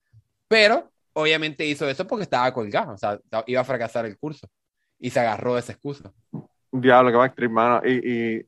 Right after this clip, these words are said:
Speaker 2: y es tan fácil que te acusen de algo. Y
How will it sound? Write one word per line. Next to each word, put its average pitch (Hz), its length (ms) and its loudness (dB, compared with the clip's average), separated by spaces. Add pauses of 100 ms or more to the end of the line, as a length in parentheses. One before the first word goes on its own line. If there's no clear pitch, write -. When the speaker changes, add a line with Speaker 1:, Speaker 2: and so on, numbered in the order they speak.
Speaker 2:
y 120 220 -2
es 117 380 0
tan 160 220 2
fácil 147 280 4
que 147 80 0
te 131 60 0
acusen 123 380 -2
de 139 100 0
algo. 123 420 0 (1400)
Y 123 460 0